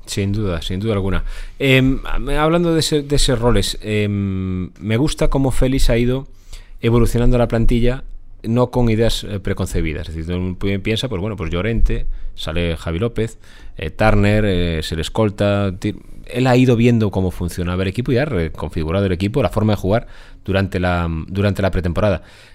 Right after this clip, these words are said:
Escribía en la previa del partido de Coruña, el cop venía de perder en el Paco Paz con una actuación bastante limitada. Y yo lo avisaba en la previa, decía, "Ojo,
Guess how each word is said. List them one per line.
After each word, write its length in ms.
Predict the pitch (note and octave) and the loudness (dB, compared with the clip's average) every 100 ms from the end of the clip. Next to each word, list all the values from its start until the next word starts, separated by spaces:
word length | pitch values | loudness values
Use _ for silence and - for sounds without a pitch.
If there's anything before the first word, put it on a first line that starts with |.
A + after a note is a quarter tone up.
| - | -8
Escribía 580 | A2 - - A#2+ G3+ D#3 | -2 -2 2 4 8 8
en 80 | E3 | 8
la 140 | A2 | 4
previa 240 | - E3 F3 | 4 6 8
del 140 | D#3 | 6
partido 380 | - C#3+ C#3+ C#3 | 6 4 6 6
de 100 | B2 | 6
Coruña, 500 | A2+ A2 D3+ G#2+ C#3+ - | 6 6 6 4 2 -6
el 220 | F2 F2 | -4 -4
cop 180 | E2+ A#2+ | 0 2
venía 300 | A#2 A2+ B2 | 2 4 4
de 180 | C#3 F#2 | 4 2
perder 300 | - F2+ G#2+ | 0 0 2
en 80 | A#2+ | 2
el 100 | F#2 | 2
Paco 240 | G2 - | 0 2
Paz 220 | G#2 B2 | 2 0
con 180 | - G2 | 0 0
una 720 | F2+ F2 F2 E2+ E2 D#2+ D#2 | 0 0 0 0 -2 -2 -4
actuación 380 | D#2 - - G#2 | -4 -6 -4 -4
bastante 320 | F2 F#2 F2+ | -4 -4 -2
limitada. 420 | F2 D#2+ G2+ E2+ - - - - | -2 -2 -2 -4 -6 -14 -14 -6
Y 80 | |
yo 120 | F2 G#2+ | 0 4
lo 60 | |
avisaba 340 | A#2 - C#3 A2+ | 4 4 2 4
en 60 | |
la 100 | F2 | 2
previa, 260 | - E2+ D#2 | 0 -2 -2
decía, 220 | - E2+ | -4 -4
"Ojo, 400 | C3+ B2 D2 C2+ | -2 -2 -4 -10